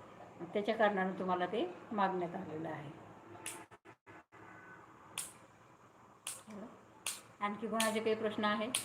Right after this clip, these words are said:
कारण सर्व कर्मचाऱ्यांनाच ते मागण्यात आलेलं आहे.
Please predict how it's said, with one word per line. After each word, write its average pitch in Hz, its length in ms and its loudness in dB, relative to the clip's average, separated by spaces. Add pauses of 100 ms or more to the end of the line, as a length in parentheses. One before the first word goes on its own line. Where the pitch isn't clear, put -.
(1000)
कारण 214 280 8
सर्व 226 280 8
कर्मचाऱ्यांनाच 214 1120 8
ते 233 200 8
मागण्यात 190 460 6
आलेलं 185 360 4
आहे. 202 520 6